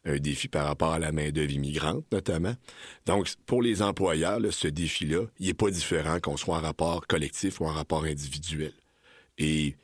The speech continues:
et ça change pas, là, cette réalité de la pénurie de main-d'œuvre. Et, euh, quand on va être en rapport collectif, ben, il va y avoir un travail qui va se faire de pair également avec l'association de salariés accrédités pour relever ces défis-là.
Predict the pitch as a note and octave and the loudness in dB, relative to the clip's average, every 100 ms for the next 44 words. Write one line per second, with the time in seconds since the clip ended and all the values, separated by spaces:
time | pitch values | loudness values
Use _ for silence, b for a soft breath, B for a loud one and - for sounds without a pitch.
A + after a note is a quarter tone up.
0 | b b - D2+ D2+ - _ - - E2+ | b b -4 0 0 -4 _ -14 -2 0
1 | - F2+ E2+ - G#2 F#2 D#2 C#2+ - D#2 | 2 2 2 2 2 2 2 -4 -4 -4
2 | - E2 E2 D#2 D2 D2 G2 F#2 - B | -2 0 2 2 -2 -4 0 0 -2 B
3 | B B - D#2+ D#2 E2+ D#2+ D2 E2 D#2+ | B B -2 0 2 2 2 2 2 2
4 | D2+ C#2 C#2+ C#2+ C3+ F2 B B B B | 2 2 0 0 -2 -4 B B B B
5 | - D#2+ D#2+ D#2+ D#2+ D2+ C2+ _ _ - | -2 0 2 2 0 -2 -4 _ _ -10
6 | - G#2 F#2+ F2 G2+ G#2+ E2+ E2 E2 F2+ | 0 2 4 4 2 2 0 0 2 0
7 | - E2 D#2 - G#2+ B2 F#2+ E2+ F2 E2 | 2 0 0 -2 0 0 0 0 2 2
8 | D#2 - D#2+ E2+ G2 - D#2 D2 - F2 | 0 -2 0 0 0 -2 -4 -2 -2 -2
9 | E2 - G2 F#2 D#2 D2+ D#2 E2+ D2 D#2+ | -2 0 2 2 0 -2 -2 -2 -2 -4
10 | C#2+ D#2 - D2+ D#2 D#2 D#2+ D2+ D2+ D2+ | -4 -2 -2 -4 -2 -2 -2 -2 -4 -6
11 | C#2+ - F#2+ E2 D#2 E2 D#2 D#2+ D#2 D2+ | -6 -4 -4 -2 0 0 2 0 0 -2
12 | C#2+ - C#2 | -4 -4 -4